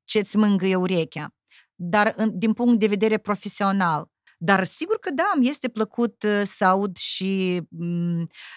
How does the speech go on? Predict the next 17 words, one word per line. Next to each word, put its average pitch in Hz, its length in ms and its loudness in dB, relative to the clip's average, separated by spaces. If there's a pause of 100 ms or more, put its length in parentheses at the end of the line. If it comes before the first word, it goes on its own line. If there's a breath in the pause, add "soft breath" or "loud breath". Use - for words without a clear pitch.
(120)
uh, 175 300 0
felicitări, 202 800 0
complimente 196 540 0
din 190 160 -2
partea 190 300 0
publicului, 185 680 -4
pentru 214 240 -4
că, 196 80 -6
de 202 100 -6
fapt, - 380 -2 (720)
nu 254 320 6
doar 254 280 6
pentru 180 360 -2
mine 220 220 2
fac - 240 -8
acest 139 360 -8
lucru. 156 400 -16